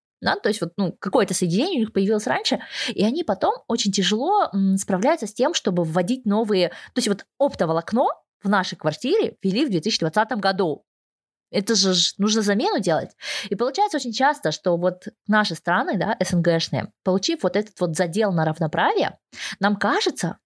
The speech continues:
что то, что делают, э, там в этих ваших Европах, в этих наших, <laughs> моих личных Европах, это м-, мы, мы, мы, мы уже там, типа, есть, мы уже крутые.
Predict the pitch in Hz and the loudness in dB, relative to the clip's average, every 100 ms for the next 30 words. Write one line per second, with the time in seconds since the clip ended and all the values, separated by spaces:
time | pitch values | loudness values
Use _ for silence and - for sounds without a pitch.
0 | _ - 202 277 285 180 208 254 208 170 | _ -8 0 0 0 -4 0 2 2 0
1 | - 156 147 143 156 143 139 - - 180 | -2 0 0 0 0 -2 -2 -6 -4 -2
2 | 160 151 156 170 - 214 247 523 - - | -2 0 0 0 -2 -2 0 2 0 -2
3 | - _ _ - 156 156 175 151 - - | -12 _ _ -4 -2 0 2 0 -2 -4
4 | 175 214 - - 269 269 - 294 - 226 | 0 0 0 0 2 0 0 -4 -2 0
5 | 277 466 160 117 - - 554 - 247 262 | 0 2 0 -2 -4 0 0 2 0 0
6 | 262 254 226 220 - 214 240 139 190 247 | 2 2 2 -2 -6 0 0 -2 -2 0
7 | 302 285 339 - 262 285 277 320 381 339 | 0 0 -2 -2 0 0 2 0 0 0
8 | 302 302 302 294 285 262 240 226 220 220 | 0 0 0 0 -4 0 2 2 2 0
9 | 403 523 285 294 330 240 254 254 - 208 | -2 0 0 0 0 0 0 -2 0 0
10 | 151 | 0